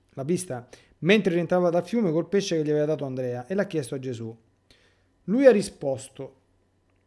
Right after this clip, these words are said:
'Non ha volto, è uno spirito che cerca Dio. Per me non è altro e così voglio sia per tutti.'"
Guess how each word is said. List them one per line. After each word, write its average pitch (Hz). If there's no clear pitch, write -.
'Non 202
ha 262
volto, 190
è 185
uno 220
spirito 240
che 202
cerca 196
Dio. 165
Per 180
me 262
non 208
è 190
altro 214
e 185
così 202
voglio 220
sia 202
per 175
tutti.'" -